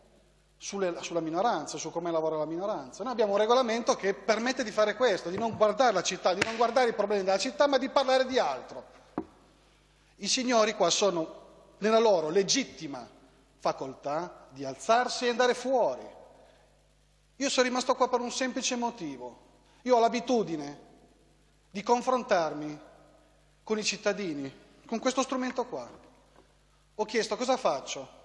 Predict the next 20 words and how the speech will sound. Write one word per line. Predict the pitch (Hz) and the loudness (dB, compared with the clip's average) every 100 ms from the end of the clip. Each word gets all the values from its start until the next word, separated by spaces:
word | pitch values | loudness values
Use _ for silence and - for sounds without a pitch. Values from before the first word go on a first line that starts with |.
| _ _ _ | _ _ _
Rimango | - 190 214 214 220 | -8 -2 0 2 2
dentro?" | 208 170 - 185 202 - - - - _ _ _ _ | 2 0 -2 -4 -4 -10 -20 -20 -20 _ _ _ _
Mi | 220 | -4
hanno | 233 | 0
detto: | 226 247 | 2 2
"Rimani | 254 262 262 | 2 2 2
dentro." | 214 175 151 151 143 - - - _ _ _ _ _ _ - | 2 2 -4 -8 -10 -12 -20 -20 _ _ _ _ _ _ -4
E | |
io | 214 269 | 2 4
rimango | 269 262 302 277 240 | 4 4 4 4 2
dentro | 214 208 190 196 | 4 2 2 0
per | 196 214 185 - 160 | 4 4 2 -6 -6
discutere, | 208 - 180 175 170 214 220 | -4 -4 -6 -6 -4 -4 -4
per | - - 185 - | -4 0 0 0
parlare, | 180 170 160 131 139 | -2 0 -2 -4 -6
per | 170 190 | -4 -4
confrontarmi, | 202 196 202 202 220 220 | -4 -4 -2 0 0 0
ma | 208 | -2
di | 226 | -2
bilancio, | 240 233 214 165 - 151 | -2 2 2 0 -4 -8